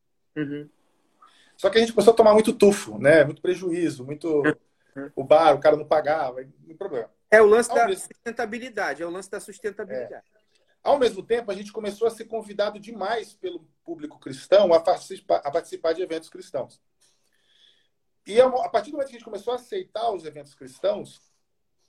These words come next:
Speaker 2: os eventos cristãos se tornaram muito mais viáveis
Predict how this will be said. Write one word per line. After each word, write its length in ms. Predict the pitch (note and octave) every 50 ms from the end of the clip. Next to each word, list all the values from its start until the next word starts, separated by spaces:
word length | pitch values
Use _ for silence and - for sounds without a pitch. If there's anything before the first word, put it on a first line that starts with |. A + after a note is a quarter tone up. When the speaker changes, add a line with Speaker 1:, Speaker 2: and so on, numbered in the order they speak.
| _ _ _
Speaker 2:
os 200 | - F#3+ A3 G#3+
eventos 320 | A#3+ A3 G3+ G#3 G#3 -
cristãos 440 | - E3+ D#3+ - - - G#3 A3 G#3
se 100 | G#3 G#3
tornaram 340 | - G3+ F#3+ F#3+ G3+ G3 F#3+
muito 380 | F#3 G#3 C4+ D4+ D4 - B3+
mais 500 | G#3 F3 E3 D#3 C#3 B2+ A#2 - - _ _ _ _ _ _ _ _ _
viáveis 840 | _ - F3 G3+ F3+ E3 F3+ A#3+ C4 - - D#3 B2+ - - _